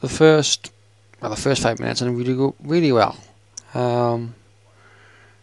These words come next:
I get, um, I get 'em all off straight away. Uh, this streak, I capture lag, kill two people, check the old Hunter Killer up in the air,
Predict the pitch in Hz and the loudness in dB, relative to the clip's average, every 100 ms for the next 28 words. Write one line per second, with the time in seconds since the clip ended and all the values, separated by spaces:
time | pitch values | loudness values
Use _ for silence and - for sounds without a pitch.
0 | _ _ - 123 123 123 120 117 117 - | _ _ -10 -4 0 0 0 -4 -10 -4
1 | 127 127 135 131 156 - 160 143 170 180 | 0 2 4 4 2 0 0 0 0 -4
2 | - _ _ _ _ _ _ _ - - | -18 _ _ _ _ _ _ _ -20 -12
3 | - 127 123 131 - - - - - - | -4 -2 0 -2 -2 -2 -6 -10 -16 -20
4 | _ _ _ _ - - - _ _ _ | _ _ _ _ -20 -20 -20 _ _ _
5 | - - - - 151 165 - - - - | -18 -6 -4 2 2 2 -2 -18 -20 -20
6 | - 143 143 - 139 147 165 180 190 - | -6 -2 -2 -2 -4 -2 2 2 2 -6
7 | _ _ _ _ _ _ _ _ _ _ | _ _ _ _ _ _ _ _ _ _
8 | _ _ _ - 156 - 139 135 131 131 | _ _ _ -6 -4 2 4 6 6 2
9 | - - - - _ - - - 147 139 | -2 -14 -20 -20 _ -20 -14 -12 -10 -4
10 | 131 139 139 180 202 185 | -4 -2 0 2 2 -2